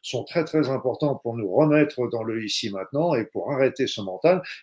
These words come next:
Et d'un seul coup, on y voit beaucoup plus clair parce que les éléments importants ressortent véritablement.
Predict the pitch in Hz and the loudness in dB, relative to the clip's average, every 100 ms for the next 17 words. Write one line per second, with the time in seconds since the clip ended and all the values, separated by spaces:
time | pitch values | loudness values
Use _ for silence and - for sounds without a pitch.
0 | - 139 151 151 147 214 226 - 143 139 | -2 2 4 6 4 4 0 2 0 2
1 | 139 123 202 202 123 123 185 - 117 104 | 2 0 -2 -2 -2 -2 -2 -4 -6 -4
2 | 185 185 - - 147 175 160 156 147 147 | -2 -2 -2 0 4 6 6 6 6 6
3 | 139 131 117 - - 185 202 - _ 90 | 2 0 -4 -4 -4 -2 -2 -4 _ -4
4 | 123 196 - 190 - - - _ 110 113 | 2 2 4 0 0 -12 -20 _ -4 -4
5 | 107 104 - 92 - | -2 -4 -6 -12 -14